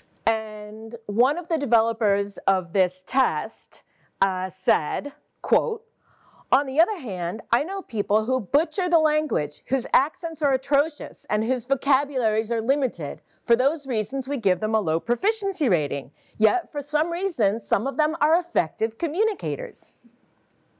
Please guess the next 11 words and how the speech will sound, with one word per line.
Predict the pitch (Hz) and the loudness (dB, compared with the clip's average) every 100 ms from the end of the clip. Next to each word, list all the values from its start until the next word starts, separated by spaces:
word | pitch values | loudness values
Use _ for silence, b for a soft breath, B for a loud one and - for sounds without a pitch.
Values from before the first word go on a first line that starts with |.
| - B B B B | -20 B B B B
Okay, | 208 190 | 0 2
that | 262 254 | -2 0
probably | 359 349 | 0 2
wouldn't | 339 311 - | 0 0 0
fly | 220 196 | 2 2
in | 269 | 0
an | 226 | 0
academic | 190 208 196 190 151 | 0 0 0 0 0
journal | 165 170 170 | 2 2 0
today, | 165 160 156 349 381 _ B B B 320 247 - | 0 2 4 2 -2 _ B B B -12 -4 0
um, | 233 208 208 208 214 | 0 0 -6 -8 -10